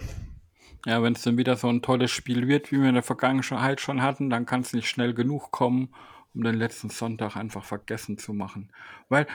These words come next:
muss man auch sehen, wir haben eine richtig derbe Klatsche mit einer beschissenen Leistung bekommen.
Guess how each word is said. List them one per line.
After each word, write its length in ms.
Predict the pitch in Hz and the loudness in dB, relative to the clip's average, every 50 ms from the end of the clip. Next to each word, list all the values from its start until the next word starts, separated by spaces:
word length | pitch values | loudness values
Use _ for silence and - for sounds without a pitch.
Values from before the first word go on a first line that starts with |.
| - - - | -12 -6 0
muss 240 | 156 185 175 - | 2 4 4 6
man 180 | - 170 156 151 | 4 4 4 6
auch 180 | - 143 135 - | 4 4 2 2
sehen, 320 | - - 117 110 113 113 | 0 0 0 0 2 2
wir 100 | 127 127 | 4 4
haben 220 | 139 151 160 165 | 4 4 4 6
eine 500 | 151 143 156 156 156 156 156 147 - - _ _ _ - | 6 6 6 6 4 4 4 2 0 -4 _ _ _ 2
richtig 460 | 160 156 - - 156 143 - - _ | 2 2 4 0 0 0 0 2 _
derbe 320 | 151 139 131 127 131 127 | 6 6 6 4 2 -4
Klatsche 500 | - - - 135 139 147 - - - 143 | -4 -2 2 2 2 2 0 -2 0 2
mit 160 | 135 135 131 | 2 2 2
einer 240 | 120 120 127 127 120 | 2 2 2 2 2
beschissenen 720 | 113 - 117 - - - - 160 143 - - 147 135 135 131 | 2 0 -2 0 -2 0 0 0 0 0 0 2 4 4 6
Leistung 480 | 120 120 120 123 - - - 131 127 | 6 6 4 2 0 0 2 2 4
bekommen. 540 | 123 127 - - 127 127 123 123 127 123 | 2 2 2 2 2 4 4 2 2 0